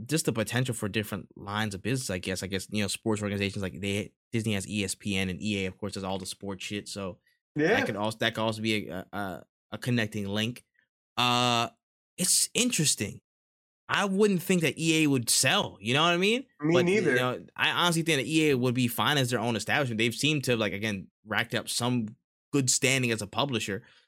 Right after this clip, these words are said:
Speaker 1: Uh, you know, they've got all the Star Wars deals down the line. Yeah, may-, maybe, maybe, you know, certain, certain, I guess, downturns of franchises and a bit of stagnation is the cause of that. Maybe they can get a little bit of uptick from fifa, and now they're free from, uh, our, our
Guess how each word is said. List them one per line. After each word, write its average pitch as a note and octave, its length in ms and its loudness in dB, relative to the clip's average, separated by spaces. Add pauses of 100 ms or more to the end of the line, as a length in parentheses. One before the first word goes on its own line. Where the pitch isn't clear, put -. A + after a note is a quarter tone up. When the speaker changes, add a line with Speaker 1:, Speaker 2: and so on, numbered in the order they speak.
(200)
Speaker 1:
Uh, G#2+ 460 2
you A2 100 2
know, G#2+ 140 2
they've G#2 180 -4
got A2 220 2
all G#2 160 -2
the G#2 60 -4
Star A2+ 240 0
Wars A2 200 0
deals G#2+ 220 -2
down G2+ 140 -2
the F#2+ 60 -4
line. G#2+ 500 0 (800)
Yeah, A2 180 -4 (120)
may-, C3 240 2
maybe, F3 420 4
maybe, C#3+ 280 2
you C3 220 -2
know, C3 120 2
certain, C3 320 0
certain, B2 420 0 (180)
I G#2+ 60 -20
guess, B2 120 0
downturns A#2 400 0
of G2+ 80 -6
franchises A2 600 0
and G2+ 100 -6
a G2 40 -6
bit G#2 140 -2
of F#2+ 60 -2
stagnation G#2 600 -2
is G2+ 100 -8
the - 60 -10
cause G#2+ 300 -2
of A2+ 60 -2
that. A#2 180 2 (300)
Maybe A2+ 200 2
they A2+ 100 2
can G#2+ 100 -4
get A2+ 140 4
a A2 60 2
little A2 220 0
bit G#2 140 -2
of - 80 -8
uptick A2+ 400 -4
from G#2 220 -6
fifa, B2+ 440 0 (220)
and A2 100 -4
now A2+ 200 2
they're G#2+ 220 -2
free A#2 300 -2
from, A2 300 -4 (120)
uh, G2+ 380 -2
our, F#2 260 -10
our G2 220 -4